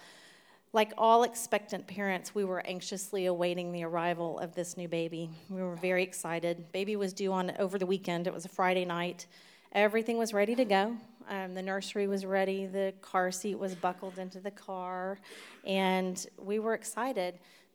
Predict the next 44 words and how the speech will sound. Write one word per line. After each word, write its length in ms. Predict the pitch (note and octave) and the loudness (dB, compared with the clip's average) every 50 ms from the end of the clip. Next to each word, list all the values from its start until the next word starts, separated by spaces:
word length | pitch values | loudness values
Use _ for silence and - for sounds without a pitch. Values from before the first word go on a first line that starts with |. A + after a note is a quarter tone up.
| - - - _ G3 _ | -20 -20 -20 _ -10 _
There 140 | - G#3+ A3 | 0 0 2
was, 260 | A3 A3 G#3 G#3 G#3+ - - | 2 0 -2 -4 -8 -8 -10
uh, 320 | - - - - - - | -10 -10 -10 -10 -10 -10
the 180 | - G#3+ B3 - | -6 -6 0 4
only 340 | - A#3+ B3 C4 C#4 C#4+ C#4 | 4 6 6 6 4 4 4
thing 200 | C#4+ C4 B3+ B3 | 2 2 2 2
I 60 | A3+ | 2
had 200 | A3 A3 A3 G#3+ | 2 2 0 0
not 300 | G#3 G3 F#3+ G#3 - - | 0 -2 -2 -2 -4 -2
done 420 | - G#3 G3 F#3 F#3 F#3 G#3 G#3+ G#3+ - - _ _ _ _ _ _ _ _ _ _ _ _ _ _ _ _ _ - _ _ | 0 2 2 2 0 -2 -4 -8 -12 -16 -20 _ _ _ _ _ _ _ _ _ _ _ _ _ _ _ _ _ -20 _ _
was 540 | G3 G3+ G3+ G3 F#3+ G3 F#3+ - - - - - | -4 0 2 2 2 0 -2 -6 -10 -12 -10 -4
there 80 | G3 | -2
was 100 | G3+ G3 | -2 0
this 180 | F#3+ F#3 F#3 - | -2 -4 -4 0
little 200 | G#3 G#3 A3 A#3+ | 2 4 4 4
stack 380 | A3+ A3 - A#3 G3+ G3 G3+ G#3 | 2 2 2 4 4 4 4 0
of 120 | F#3+ G3 - - - _ - | -2 -2 -8 -18 -20 _ -2
baby 240 | G3 G3+ G3 G3 G3 | 0 0 0 0 -2
clothes, 340 | F#3+ - - F3 F3 E3+ F3+ | -8 -4 -2 -2 -2 -2 -4
brand 220 | F3 F#3 F#3+ G3 | -2 0 0 0
new 100 | G#3 G#3+ | 0 0
baby 220 | G3 F#3+ F3+ F#3+ F#3 | 0 0 0 0 -4
clothes, 280 | F#3 - F3+ F3 F3 | -4 -6 -6 -6 -4
sitting 200 | - F#3 F#3+ G3 | -4 -4 -2 -2
on 60 | G3+ | -2
the 80 | G3+ G3+ | -2 -4
table, 300 | G3 F#3+ F3+ F3 F3 F#3 | -2 -2 -2 0 0 0
neatly 300 | F#3 F#3 F3+ - G#3 G#3 | 0 -2 -2 -2 -2 -2
folded, 360 | G#3 - F#3 F3 E3+ F#3 E3+ | 0 2 0 2 2 2 2
ready 220 | F3+ F#3 F#3 F#3+ F#3+ | 2 0 0 0 -2
to 40 | |
go 80 | F#3+ F#3+ | -2 -4
in 60 | F3 | -4
the 80 | F3 F3 | -4 -4
suitcase, 560 | F3 - A3 G#3 G#3 - E3 E3 F#3 F3 - | -4 -4 -4 -4 -2 -2 -2 -2 -2 -4 -8
and 100 | F#3+ F#3 | -8 -8
I 40 | F3 | -8
hadn't 260 | F3 F#3 F#3+ F#3+ F3+ | -8 -8 -10 -10 -4
put 160 | - G3 F3+ | -4 -2 -2
it 80 | F3 F3 | 0 -2
in 100 | F3+ E3+ | 0 -2
the 100 | E3+ E3 | -2 -6
suitcase 520 | - - F3 E3+ - F3+ E3+ E3 - - | -4 -6 -6 -6 -4 -4 -4 -4 -2 -2
yet. 260 | F#3 E3+ D#3+ E3+ - | -2 -2 -2 -4 -8